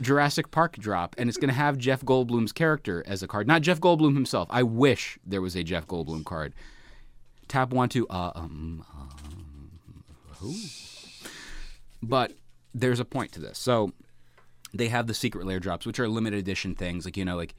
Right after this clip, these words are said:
you're paying thirty dollars for about five or six cards, but they're special designed and you can't get them anywhere else. Flip side, there is a line of Magic the Gathering cards called Universes Beyond, where it's an entire set.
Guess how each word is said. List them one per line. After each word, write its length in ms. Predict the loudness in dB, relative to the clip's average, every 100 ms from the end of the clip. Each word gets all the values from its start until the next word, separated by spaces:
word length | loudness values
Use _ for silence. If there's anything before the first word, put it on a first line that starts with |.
| -14
you're 100 | -6
paying 200 | -6 -2
thirty 220 | -2 0
dollars 320 | 0 0 -2
for 120 | -6
about 220 | -4 -4 -2
five 200 | -2 -2
or 60 |
six 260 | -6 -8 -6
cards, 360 | -4 -2 -4
but 140 | -8 -8
they're 120 | -6
special 540 | -6 -2 -2 -2 -6
designed 420 | -6 -4 -4 -4 -4
and 140 | -6
you 60 | -6
can't 240 | -8 -8
get 120 | -8
them 120 | -10 -8
anywhere 280 | -8 -10
else. 260 | -14 -16 -18 -20 -20 -20 -20 _ _ _ _
Flip 520 | _ -8 -2 0 0 -2
side, 520 | 0 2 0 -6 -16 _ _ -20 _
there 260 | -2 -2 0
is 260 | 0 -2
a 120 | -2 -2
line 340 | 0 2 2
of 100 | 0
Magic 320 | -2 -4 -8 -8
the 40 |
Gathering 340 | -6 -4 -6 -6
cards 320 | -6 -8 -8
called 300 | -6 -6 -6
Universes 560 | -8 -6 -6 -8 -8 -6
Beyond, 380 | -2 -2 -2
where 100 | -4
it's 100 | -6 -2
an 60 |
entire 600 | -4 -4 -6 -4 -2 -4
set. 400 | -6 -8 -8 -14